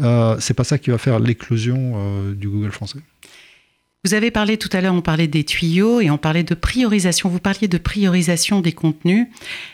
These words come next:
Speaker 2: Est-ce que, euh, nous savons que maintenant la cinq G arrive à grands pas, elle est déjà en Corée du Sud, euh, elle va s'étendre là actuellement, euh, voilà, il y a la loi, euh, qui est en train de,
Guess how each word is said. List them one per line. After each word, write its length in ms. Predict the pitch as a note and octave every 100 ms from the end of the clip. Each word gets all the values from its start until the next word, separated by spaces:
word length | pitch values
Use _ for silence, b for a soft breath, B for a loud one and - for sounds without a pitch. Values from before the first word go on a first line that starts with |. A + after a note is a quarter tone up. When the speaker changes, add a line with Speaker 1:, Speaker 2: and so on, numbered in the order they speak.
| B B
Speaker 2:
Est-ce 180 | F3+ F3+
que, 160 | - A3+
euh, 540 | A3 G#3 F3+ D#3 D3+ E3 -
nous 160 | F3+ E3+
savons 280 | F#3+ G3+
que 120 | F#3+ F3+
maintenant 460 | D#3+ E3+ - G3
la 120 | E3
cinq 220 | D3 D#3+ D3+
G 160 | E3
arrive 520 | D3+ D3 F#3+ A#3+ G#3 -
à 120 | D#3+
grands 200 | D3 D3
pas, 320 | D3 G#3 A#3+
elle 100 | D#3
est 60 | C#3+
déjà 280 | D#3 D3 E3+
en 80 | D#3
Corée 320 | - D#3 D#3
du 100 | D#3
Sud, 440 | - B3+ A3 D#3 - B B B B
euh, 560 | E3+ D#3 D#3 D#3 D3+ D3+
elle 120 | D3+
va 100 | C#3+
s'étendre 560 | D3 E3 - F3 F3 D3+
là 120 | D3
actuellement, 720 | D3+ - D3+ D3+ E3+ E3+ D3
euh, 180 | C3+ C#3
voilà, 200 | C#3+ C3+
il 80 | B2+
y 60 | C3+
a 40 |
la 100 | C#3
loi, 220 | D3 E3
euh, 540 | E3 D#3+ D3 D#3 D#3 E3
qui 300 | - - D#3
est 140 | -
en 80 | E3
train 180 | - E3+
de, 640 | - D2+ D2+ - -